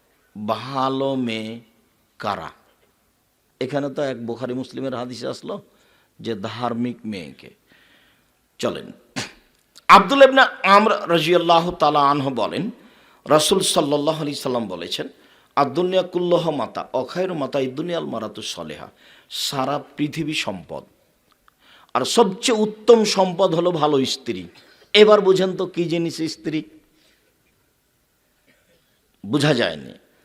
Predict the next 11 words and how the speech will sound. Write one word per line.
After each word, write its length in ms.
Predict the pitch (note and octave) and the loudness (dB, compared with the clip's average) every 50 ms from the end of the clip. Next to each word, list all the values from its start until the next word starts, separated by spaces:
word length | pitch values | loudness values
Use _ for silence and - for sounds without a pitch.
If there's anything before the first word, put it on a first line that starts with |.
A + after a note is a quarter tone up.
| _ _ _ _ _ - | _ _ _ _ _ 4
"আদ-দুনিয়া 500 | D3+ E3+ D#3 D#3 G3+ A3 G#3+ A3+ A#3+ A#3 | 4 4 6 6 4 4 6 6 4 2
কুল্লুহা 460 | A#3 - G3+ G3 G3 G3+ F3+ F#3+ F3+ | 4 2 2 4 6 6 6 6 4
মাতা", 400 | E3 C#3 A2+ - - - - - - _ | 2 2 -2 -2 -4 -8 -10 -10 -8 _
আল্লাহ 220 | C#3+ D#3 D#3+ E3 E3+ | -2 0 0 0 0
নবী 200 | F3+ F3+ F3+ F3+ | 0 0 0 0
বলছেন, 440 | F3 F3 F3 D#3+ - F3 - D#3+ - | 2 0 -2 -2 -2 -4 -4 -4 -6
পুরো 520 | - - - - - B3 B3+ A#3+ A#3 A3 | -10 -16 -20 -10 -6 -4 4 8 8 8
পৃথিবী 520 | - - - G#3+ G#3+ E3+ F3+ G#3+ G#3 G#3 | 8 6 2 -2 -2 0 -2 -2 -2 -2
সম্পদ, 600 | F#3+ - - D3 B2 A#2 F#2 G2+ F#2 D#2+ - - - _ _ _ _ _ _ _ _ | -4 -2 -2 -4 -4 -4 -4 -6 -6 -6 -8 -16 -20 _ _ _ _ _ _ _ _
টাকা 260 | E3 E3 D#3 D3 D#3+ | 6 6 6 6 2
পয়সা, 400 | C3+ A#2+ G2+ E2 - - - | 0 0 -2 -2 -4 -10 -14